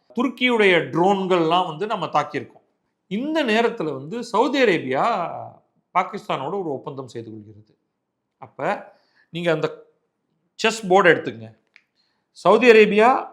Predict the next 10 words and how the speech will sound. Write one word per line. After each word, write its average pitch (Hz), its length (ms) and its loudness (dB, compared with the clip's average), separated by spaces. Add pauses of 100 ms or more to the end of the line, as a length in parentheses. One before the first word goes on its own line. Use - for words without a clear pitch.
(100)
யுனைடெட் 170 360 -2
அரப் 151 180 0
எமிரேட்ஸ் 127 580 -8 (320)
இருவருக்கும் 247 480 2
இடையே 196 320 4
பிரச்சனை 175 440 -6
வலுக்கிறது. 120 680 -6 (760)
Literally 180 420 0
அவங்களுக்கு 202 380 4
வந்து 220 600 -6